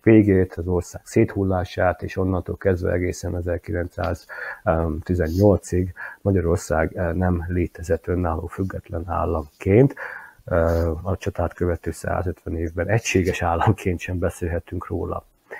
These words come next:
Tehát nézzük meg, hogy milyen volt a csatában szemben álló erők, ö, aránya.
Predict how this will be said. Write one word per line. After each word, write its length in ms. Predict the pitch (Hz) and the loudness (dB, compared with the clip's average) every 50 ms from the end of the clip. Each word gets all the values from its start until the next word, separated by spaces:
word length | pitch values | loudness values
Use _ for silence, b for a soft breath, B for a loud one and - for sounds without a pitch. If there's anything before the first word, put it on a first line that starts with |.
| B B | B B
Tehát 160 | - 92 - | -2 2 6
nézzük 360 | 117 139 156 135 110 - - | 8 8 8 8 6 2 2
meg, 360 | - 95 98 98 95 90 - B B B B B | 2 4 4 4 4 2 0 B B B B B
hogy 360 | B - - - - 82 82 | B -18 -18 -10 -6 -4 0
milyen 320 | 87 104 120 110 85 82 80 | 4 6 6 6 6 4 2
volt 300 | 85 87 87 82 - B B B B B B _ | 2 2 0 0 -4 B B B B B B _
a 460 | _ 87 82 78 78 78 78 76 76 - | _ 2 2 4 2 0 0 -2 -8 -2
csatában 640 | - - 90 - - 85 85 82 82 85 82 80 82 | 0 0 0 2 2 0 0 2 0 0 -2 -2 -6
szemben 400 | - - 87 85 85 85 85 85 | -6 -6 -4 -4 -2 -2 -2 -2
álló 240 | 82 82 80 82 82 | -2 -2 -2 -4 -4
erők, 480 | 90 95 95 90 87 85 - - - - _ _ _ _ _ _ _ _ _ _ _ _ _ _ _ _ - _ _ | 0 0 2 2 2 0 -2 -6 -12 -20 _ _ _ _ _ _ _ _ _ _ _ _ _ _ _ _ -20 _ _
ö, 680 | - - 92 90 85 82 87 85 87 85 85 85 82 82 87 90 - _ _ _ _ _ _ _ _ _ _ _ | -8 -4 -2 -2 0 0 0 0 0 -2 -2 -2 -4 -6 -8 -10 -12 _ _ _ _ _ _ _ _ _ _ _
aránya. 540 | - 98 95 95 87 85 85 82 87 92 | -2 0 2 2 0 0 -2 -6 -8 -8